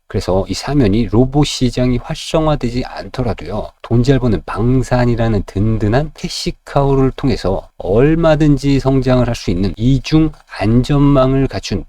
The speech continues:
너무나 좋은 종목이다 라고 말씀을 드리는 겁니다. 자, 로봇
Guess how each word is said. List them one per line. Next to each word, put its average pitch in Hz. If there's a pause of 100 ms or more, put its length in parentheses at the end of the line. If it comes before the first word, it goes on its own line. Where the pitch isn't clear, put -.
너무나 107
좋은 160
종목이다 143
라고 135
말씀을 87
드리는 120
겁니다. - (300)
자, 80
로봇 135